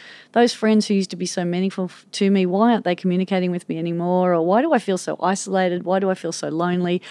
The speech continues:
Why is my body so broken? Why am I so mentally exhausted?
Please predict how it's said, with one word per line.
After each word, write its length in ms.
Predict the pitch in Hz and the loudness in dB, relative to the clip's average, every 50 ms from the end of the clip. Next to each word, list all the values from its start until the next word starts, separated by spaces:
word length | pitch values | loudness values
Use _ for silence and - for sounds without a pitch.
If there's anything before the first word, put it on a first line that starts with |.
| - - - | -20 -10 -4
Why 220 | - 202 240 285 | 0 2 4 4
is 120 | 320 262 233 | 4 4 4
my 160 | 220 175 160 | 2 2 0
body 320 | 147 - 160 180 196 208 | -2 -2 -2 0 0 -2
so 240 | 196 - - 151 143 | -2 -2 -4 -4 -4
broken? 640 | 147 - 156 160 180 196 - 208 196 190 190 196 190 - - - - - | -4 -2 0 2 2 2 2 2 2 4 4 2 0 -2 -10 -20 -6 0
Why 180 | - 226 262 311 | 4 6 6 8
am 80 | 330 294 | 6 6
I 80 | 240 | 4
so 220 | 208 - 196 180 160 | 2 2 0 -2 0
mentally 420 | 160 165 175 185 - 196 185 170 | 0 -2 -4 -4 -4 -2 -2 -2
exhausted? 720 | 160 151 151 156 160 180 185 - - 185 185 185 180 175 | -4 -4 -6 -4 -4 -4 -4 -4 -2 0 0 0 0 -4